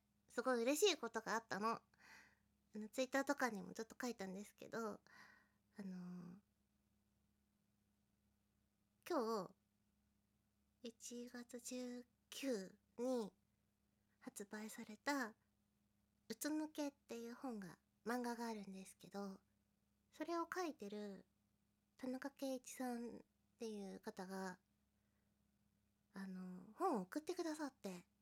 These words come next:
なんか私がすごいわがままなので、「サインください」って言ったら、イラストまで一緒に描いてくれて、すごい嬉しくて、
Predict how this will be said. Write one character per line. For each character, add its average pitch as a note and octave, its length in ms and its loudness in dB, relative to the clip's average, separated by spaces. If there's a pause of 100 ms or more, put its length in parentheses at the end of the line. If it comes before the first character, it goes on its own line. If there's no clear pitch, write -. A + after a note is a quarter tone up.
(720)
な A#3 140 6
ん A#3+ 40 2
か - 120 0
私 - 380 6
が D4 120 6
す C#4+ 100 2
ご C4+ 100 4
い B3+ 60 0
わ A3+ 100 0
が B3+ 120 4
ま D4+ 140 6
ま C4+ 160 4
な A3 120 -2
の G#3+ 180 -8
で、 A3 140 -6
「サ D#4+ 160 2
イ E4+ 80 6
ン D4+ 80 2
く B3 80 0
だ A#3+ 140 -4
さ A#3+ 160 -2
い」 A#3 60 -2
っ - 20 -
て A#3+ 140 -10
言 A#3 60 -4
っ - 40 -14
た A#3+ 120 -4
ら、 A#3+ 300 -2 (560)
イ C#4+ 60 0
ラ D#4 140 0
ス - 40 -2
ト F4 100 4
ま E4+ 160 6
で C#4+ 100 4
一 C4 100 -2
緒 B3 40 0
に A#3+ 140 -2
描 C4 160 -2
い B3+ 40 -6
て A#3+ 80 -6
く - 120 -6
れ A3+ 140 -6
て、 A3+ 340 -4
す - 180 2
ご G4 200 12
い E4+ 100 6
嬉 B3+ 220 0
し - 60 -6
く - 140 -10
て、 A3 320 -2